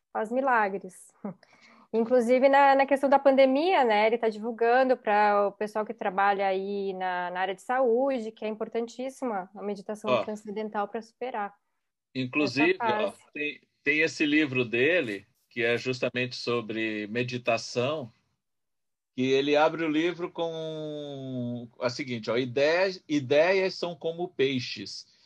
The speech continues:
Speaker 2: Se você quer pegar um peixinho, pode ficar em algu-, em águas rasas.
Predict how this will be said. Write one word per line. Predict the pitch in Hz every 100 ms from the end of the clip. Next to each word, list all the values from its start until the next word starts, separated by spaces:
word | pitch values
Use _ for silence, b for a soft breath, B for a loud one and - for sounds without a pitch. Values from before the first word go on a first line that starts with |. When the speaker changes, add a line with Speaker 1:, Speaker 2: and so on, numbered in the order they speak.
| _ -
Speaker 2:
Se | 294
você | 147 151 - 180
quer | 175 -
pegar | 151 131
um | 127 123
peixinho, | 135 127 - 147 151 165 190 190 _ _ _
pode | 151 160 175
ficar | - 165 - 147
em | 151
algu-, | 151 151 -
em | 143
águas | 139 139 151 147
rasas. | 135 127 113 104 95 -